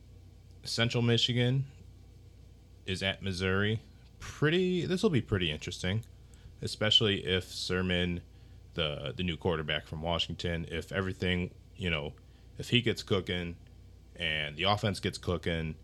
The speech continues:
and we start learning some receivers' names like Dallas Dixon, if they come up with an answer for Kobe Lewis, who's out with a knee injury,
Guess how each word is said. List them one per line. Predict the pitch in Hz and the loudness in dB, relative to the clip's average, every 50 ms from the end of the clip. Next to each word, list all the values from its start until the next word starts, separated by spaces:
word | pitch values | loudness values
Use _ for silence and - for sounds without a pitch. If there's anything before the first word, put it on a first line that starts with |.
| - - - - - - - - - | -20 -20 -20 -20 -20 -20 -12 -6 -2
and | 82 78 80 80 78 | 0 2 2 0 0
we | 82 | -4
start | 82 - - 98 87 76 | -2 0 2 2 2 2
learning | 90 90 90 87 80 | 2 0 0 0 0
some | - - 90 85 80 | -2 -2 -2 -2 -2
receivers' | 78 78 - 95 82 76 78 76 - | -2 -2 -2 -2 -2 -4 -4 -4 2
names | 98 98 95 92 95 92 87 78 | 4 4 6 6 4 2 0 -2
like | 80 76 71 - | -4 -6 -4 -2
Dallas | - 85 80 80 78 - | -2 -2 0 0 -2 -2
Dixon, | - - 92 82 - - - 87 85 82 80 78 - - - - - - - - - - - - - - - - - - - - - - - - | 0 0 0 0 0 -4 -4 -2 -2 -2 -4 -4 -8 -12 -20 -20 -20 -20 -20 -20 -20 -20 -20 -20 -20 -20 -20 -20 -20 -20 -20 -20 -20 -20 -8 0
if | - 87 82 80 - - | 2 2 2 2 0 -2
they | - 85 85 85 82 80 82 80 80 - | -2 0 2 2 2 2 0 -2 -2 0
come | - 104 95 | 2 2 2
up | 87 78 | 2 0
with | - - - | -4 -6 -6
an | 87 82 | -4 -2
answer | 85 92 95 90 - - 104 92 87 | 0 2 2 2 0 0 0 0 0
for | - - 90 85 80 | -2 -2 -4 -2 -2
Kobe | - - 90 82 82 82 | -2 -4 -4 -4 -2 -2
Lewis, | 85 107 131 135 131 127 127 - | -2 0 2 2 2 2 2 2
who's | - 98 90 | 0 2 2
out | 95 98 92 73 | 4 2 2 2
with | 95 - | 0 -2
a | 101 | 0
knee | 92 95 95 95 | 2 2 2 2
injury, | 95 95 92 87 95 95 92 90 87 87 87 | 2 2 2 2 2 2 2 2 2 0 -2